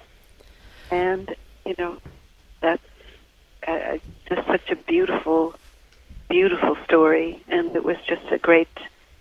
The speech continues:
privilege to be able to, to film it, to be able to edit it,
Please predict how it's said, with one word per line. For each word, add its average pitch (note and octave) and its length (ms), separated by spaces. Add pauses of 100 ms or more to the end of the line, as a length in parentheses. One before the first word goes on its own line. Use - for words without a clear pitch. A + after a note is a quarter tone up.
(480)
privilege D#3+ 440 (200)
to - 80
be E3+ 100
able D#3+ 240
to, D#3+ 340 (500)
to F3+ 120 (140)
film F3+ 280
it, E3+ 220
to - 80
be E3+ 160
able E3 160
to E3 300 (480)
edit F3+ 320
it, D#3 160